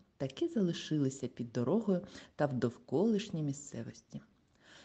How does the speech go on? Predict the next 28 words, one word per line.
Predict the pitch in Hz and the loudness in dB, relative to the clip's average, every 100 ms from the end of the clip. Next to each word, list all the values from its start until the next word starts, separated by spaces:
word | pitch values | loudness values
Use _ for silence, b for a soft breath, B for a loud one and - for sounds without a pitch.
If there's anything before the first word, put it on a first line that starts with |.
| B | B
Біля | 262 330 240 | 6 6 6
підніжжя | 170 151 151 196 254 - 175 | 2 2 6 8 6 4 2
пам'ятного | - 160 165 143 139 131 | 4 2 2 0 0 0
каменю | - - 226 262 196 165 | -2 0 6 8 6 4
можна | 247 - 285 | 0 0 -2
побачити | 196 170 220 269 - | 4 4 4 -2 -6
привиди | - 196 202 226 226 240 | -2 2 4 4 4 4
розстріляних, | 254 - 139 131 123 127 - | 2 -2 -2 0 0 -2 -2
що | - 120 | 0 2
рухаються | 151 - 220 226 - | 2 2 0 0 -2
в | 226 | -6
сутінках | - 135 - 165 170 - - | -4 -4 -4 -6 -6 -8 -10
у | |
пошуках | - 123 - - 139 - | -8 -8 -6 -8 -8 -4
упокою. | 190 190 - - 120 120 135 _ _ B B B B B B B - | -6 2 2 2 -6 -6 -10 _ _ B B B B B B B -4
Розповідають | 156 - 175 160 175 170 165 | -4 0 2 8 8 8 4
також | 143 - 143 | -2 -2 -4
про | - 143 | -4 -2
молоду | 147 147 147 | 0 0 0
жінку, | 151 147 180 190 190 - 120 - | -2 2 4 4 2 -6 -8 -8
нареченого | 135 131 131 - - 135 170 160 135 | 0 2 2 -4 -4 0 0 0 2
якої, | 131 120 - 120 202 190 139 - | 0 -2 -4 0 2 2 0 -2
молодого | 135 143 139 127 | 0 4 4 4
лейтенанта, | 120 123 127 123 127 214 180 131 | 2 -2 -2 -2 2 2 2 -2
розстріляли | 131 - 127 120 160 190 | -2 0 2 4 4 2
на | 156 | 2
братській | 123 127 131 - 131 | -2 -4 -6 -8 -6
могилі. | 123 - 123 - | -6 -8 -10 -10